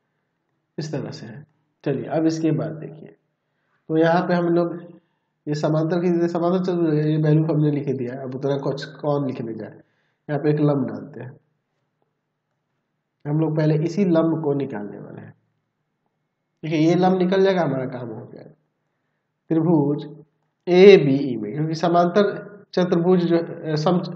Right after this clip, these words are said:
जो समचतुर्भुज है, ये जो समचतुर्भुज देख रहे हैं, इसका क्षेत्रफल निकालने के लिए, इस समचतुर्भुज का क्षेत्रफल निकालने के लिए ये समांतर हो जाए,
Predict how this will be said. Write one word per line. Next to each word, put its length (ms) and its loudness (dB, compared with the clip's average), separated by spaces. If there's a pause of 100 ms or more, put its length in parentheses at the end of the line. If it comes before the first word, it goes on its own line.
(420)
जो 140 0
समचतुर्भुज 720 2
है, 160 -6 (200)
ये 120 -4
जो 180 0
समचतुर्भुज 640 2
देख 160 -8
रहे 220 -10
हैं, 340 -12 (360)
इसका 280 0
क्षेत्रफल 400 -2
निकालने 420 -2
के 140 -6
लिए, 360 -10 (600)
इस 220 -8
समचतुर्भुज 720 -2
का 120 -8
क्षेत्रफल 320 -8
निकालने 300 -10
के 100 -14
लिए 320 -12 (400)
ये 100 0
समांतर 540 0
हो 180 0
जाए, 240 2